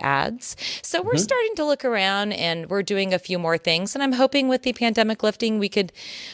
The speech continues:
Speaker 1: we can do some events again. And we used to,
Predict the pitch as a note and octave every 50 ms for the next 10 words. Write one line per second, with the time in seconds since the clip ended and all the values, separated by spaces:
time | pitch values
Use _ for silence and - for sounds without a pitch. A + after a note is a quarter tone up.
0 | - - F#3 F3 - G3+ F3+ G3 - - G#3 G#3+ A3 G3+ G#3 A3 A#3 A3 - -
1 | G#3+ E3+ F#3+ F3 E3 E3 D#3+ D#3 D#3 D3+ D3+ D#3 D#3 D#3+ G#3 A3 G3+ - - B3
2 | A#3+ A3+ A3 G3+